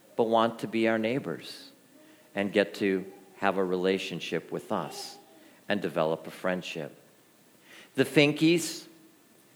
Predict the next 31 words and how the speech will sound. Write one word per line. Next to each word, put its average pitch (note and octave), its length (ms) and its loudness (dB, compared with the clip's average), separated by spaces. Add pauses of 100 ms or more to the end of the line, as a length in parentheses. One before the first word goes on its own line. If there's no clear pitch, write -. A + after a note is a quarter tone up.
(420)
realized A#2+ 720 6 (220)
that G#2 140 -2
in, G#2+ 120 0
in, F#2+ 520 -4 (100)
in F#2 160 -4
the F#2+ 100 0
next G#2 280 0
couple G2+ 240 0
months, G#2 500 -2
some A2+ 240 0
other D3 220 4
neighbors E2+ 400 0
said, E2+ 320 0
"We E2+ 100 2
want A#2 220 4
to G#2+ 60 4
invite F2+ 340 4
our D#2+ 80 2
neighbors." D2+ 600 -4 (480)
The G2 80 2
next G#2 300 4
couple D3 300 4
months, G#2 440 0 (300)
some - 180 0
more E3+ 200 4
neighbors F2 500 4 (240)
wanted F#2+ 280 4
to E2+ 80 2
have E2+ 360 2 (1080)
the F#2 100 2
gathering. E2 560 2